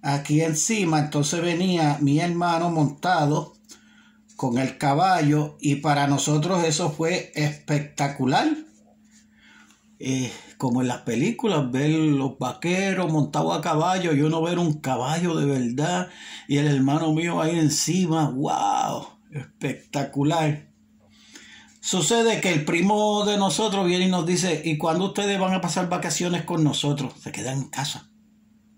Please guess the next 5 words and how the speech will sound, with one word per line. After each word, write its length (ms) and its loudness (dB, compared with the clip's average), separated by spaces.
¿Mm? 380 -8
Seguida 560 -2
pon 220 -2
de 120 -2
mami. 580 -6